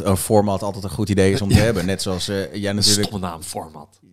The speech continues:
Speaker 1: Ja, hoe, ja, vind je?
Speaker 2: Format. Ja, ik vind format een
Speaker 1: Maar zo
Speaker 2: stomme naam.
Speaker 1: Ja, maar reageren op is toch ook gewoon een format?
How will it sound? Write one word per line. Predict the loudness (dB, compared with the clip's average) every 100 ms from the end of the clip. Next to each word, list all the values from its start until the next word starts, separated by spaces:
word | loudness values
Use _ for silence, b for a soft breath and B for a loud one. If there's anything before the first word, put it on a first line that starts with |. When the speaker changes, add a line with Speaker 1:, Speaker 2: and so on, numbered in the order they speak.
| -20 _
Speaker 1:
Ja, | 0 2 0 -2
hoe, | -6 -6
ja, | -8
vind | -4 -4
je? |
Speaker 2:
Format. | -4 -6 -10 -2
Ja, | 0 0
ik | -4
vind | -10
format | -4 -4 -4 -8
een | -8
Speaker 1:
Maar | -8
zo | -8
Speaker 2:
stomme | -12 -12
naam. | -14 -16
Speaker 1:
Ja, | -16
maar | -10
reageren | -8 -6 -6 -4
op | -4
is | -4
toch | -6
ook | -4
gewoon | -6
een | -2
format? | 0 0 -2 -10